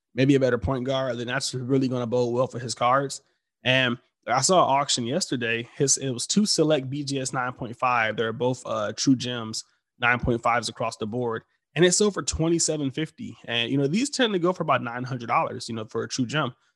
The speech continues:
So I was really shocked to see that it went two thousand seven hundred and fifty dollars.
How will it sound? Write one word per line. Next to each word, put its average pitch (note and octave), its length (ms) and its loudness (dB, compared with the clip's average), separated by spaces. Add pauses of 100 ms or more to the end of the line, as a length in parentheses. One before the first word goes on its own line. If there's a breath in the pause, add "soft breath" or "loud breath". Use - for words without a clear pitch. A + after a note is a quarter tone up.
(120)
So - 160 2
I C#3+ 40 6
was C3+ 180 2
really D3 220 2
shocked C#3 380 2
to B2+ 60 -8
see C#3+ 160 0
that B2 140 0
it A#2+ 60 0
went A#2+ 180 -8
two C3+ 120 -6
thousand A#2 340 0
seven A#2 240 -4
hundred A2+ 280 -4
and A2 160 -10
fifty E3 260 0
dollars. A3+ 460 -2